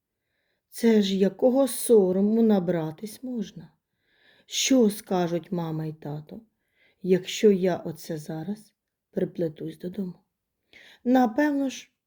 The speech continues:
проженуть мене геть і стану я бездомним волоцюгою. А це мені вже аж ніяк не до вподоби". І тут мені сяйнуло. Як я міг забути?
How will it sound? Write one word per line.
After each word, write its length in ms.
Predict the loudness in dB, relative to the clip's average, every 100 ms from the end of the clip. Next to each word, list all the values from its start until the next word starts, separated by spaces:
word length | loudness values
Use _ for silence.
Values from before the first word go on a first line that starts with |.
| _
проженуть 600 | -8 -4 -2 0 -2 -6 -8
мене 200 | -4 -2
геть 300 | -2 -2 0
і 220 | 0 0
стану 420 | -4 -2 2 4
я 380 | 4 2 0 -4 -14 _ _
бездомним 720 | -4 -4 -4 -2 -2 -2 -4 -4
волоцюгою. 840 | -4 -6 -8 -8 -6 -6 -8 -12 _ _ _ _ _ _ _ _ _ -8
А 100 | -6
це 220 | 0 2
мені 320 | 4 2 -2
вже 220 | -4 -6 -8
аж 320 | -12 -12 -8
ніяк 440 | -6 -4 -6 -8
не 120 | -16
до 120 | -14 -16
вподоби". 560 | _ -18 -16 -14 -14 -18 _ _ _ _ _ _ _ _ _ _ -2
І 180 | 0 0
тут 540 | 0 4 6 4 2
мені 540 | -2 0 0 -2 -6 -14
сяйнуло. 920 | _ -10 -6 -6 -4 -2 -2 -4 -6 -10 _ _ _ _ _ _ _ _ _ _ _
Як 520 | 0 2 2 0 -4 -2
я 240 | 0 2
міг 340 | 2 2 0
забути? 680 | -2 -4 2 2 2 -6 -18